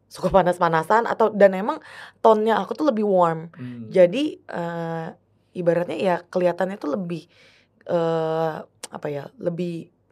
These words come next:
Speaker 1: tan sedikit dibandingkan Manda. Nah, makanya itu aku bilang, "Ya, aku nggak mau terlalu support ke sana," gitu. Aku, kita support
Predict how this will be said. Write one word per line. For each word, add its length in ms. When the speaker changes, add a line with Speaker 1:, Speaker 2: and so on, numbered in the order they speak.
Speaker 1:
tan 240
sedikit 440
dibandingkan 360
Manda. 480
Nah, 80
makanya 320
itu 80
aku 240
bilang, 240
"Ya, 320
aku 320
nggak 160
mau 320
terlalu 320
support 320
ke 80
sana," 320
gitu. 240
Aku, 320
kita 160
support 400